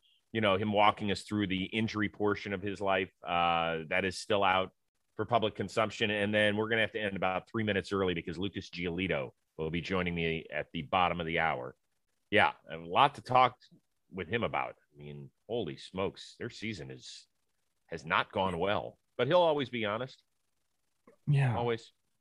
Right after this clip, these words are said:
Speaker 1: Plus some really good news in the Giolito family where his wife, Ari, graduated, uh, from veterinary school. She is officially a vet. He was able to go to the ceremony in the middle of the season.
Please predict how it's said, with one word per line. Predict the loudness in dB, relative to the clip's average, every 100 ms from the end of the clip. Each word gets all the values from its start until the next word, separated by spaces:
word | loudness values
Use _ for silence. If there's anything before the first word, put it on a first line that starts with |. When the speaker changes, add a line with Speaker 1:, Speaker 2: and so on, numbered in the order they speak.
| _ _ _ _ _
Speaker 1:
Plus | 6 6
some | 4 6
really | 8 8
good | 6 4
news | 2 2
in | -2
the | -2
Giolito | 0 0 0 -2 -2
family | -2 -2 -4
where | -2 -4 -6 _ _ _ _ -4
his | -4 2
wife, | 2 2 0 _ _
Ari, | 2 2 0 -8 _ _ _ _ _ _ -2
graduated, | 0 2 2 2 2 -2 -2
uh, | 0 2 2 -2 -4
from | -4
veterinary | 0 2 2 0 0 -4
school. | -6 -8 -8 -14 _ _ _
She | -10 -8
is | -8
officially | -6 -6 -4 -6 -6
a | -6
vet. | -4 -4 -4 -12 _ _ _ _ _
He | -2
was | -2 4
able | 6 6 2
to | 0
go | 0 6 8 6 4 -2 -12 -8
to | -6
the |
ceremony | -2 2 2 2 0 -2
in | -2
the | 0
middle | 2 4
of | 2
the | 0
season. | -4 -4 -4 -8